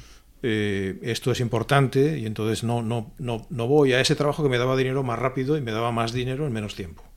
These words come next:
Es decir, el, el adicto es el que no, el que no sabe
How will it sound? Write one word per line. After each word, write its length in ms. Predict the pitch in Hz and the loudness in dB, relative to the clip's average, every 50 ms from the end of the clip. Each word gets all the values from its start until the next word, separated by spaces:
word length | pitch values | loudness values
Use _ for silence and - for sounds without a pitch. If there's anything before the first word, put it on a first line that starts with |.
| - - - - - - - - - - - - - - - - - - - - - - - - - - - | -20 -20 -20 -20 -20 -20 -20 -20 -20 -20 -20 -20 -20 -20 -20 -20 -20 -20 -20 -20 -20 -20 -20 -20 -20 -16 -10
Es 80 | 123 101 98 95 92 87 87 107 - | -8 -6 -6 -4 -4 -4 -6 -6 -4
decir, 220 | - - 117 101 92 | -4 -6 -6 -4 -4
el, 160 | 104 107 104 | -4 -4 -4
el 240 | 113 139 143 127 123 | -4 -4 -4 -2 -2
adicto 280 | 117 131 135 131 - 185 | -2 -2 -2 0 0 0
es 100 | - 160 | 0 0
el 80 | 139 | 0
que 140 | - 139 127 | 0 0 0
no, 240 | 120 127 135 135 139 | 0 0 -2 -4 -4
el 140 | 131 120 - | -8 -8 -6
que 100 | - 120 | -4 -2
no 100 | 127 123 | -2 0
sabe 360 | - - 143 143 151 151 | 0 0 2 2 0 0